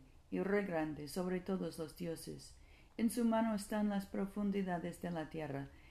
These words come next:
y las alturas de los montes son suyas. Suyo el mar,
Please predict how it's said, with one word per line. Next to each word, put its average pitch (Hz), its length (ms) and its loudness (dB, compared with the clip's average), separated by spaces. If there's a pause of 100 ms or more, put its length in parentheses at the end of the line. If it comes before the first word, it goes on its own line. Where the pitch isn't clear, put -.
(180)
y 165 60 2
las 156 240 4
alturas 185 580 2
de 196 80 0
los 180 220 0
montes 175 400 -2
son 170 180 -4
suyas. 143 560 -4 (400)
Suyo 185 400 6
el 185 100 2
mar, 180 360 4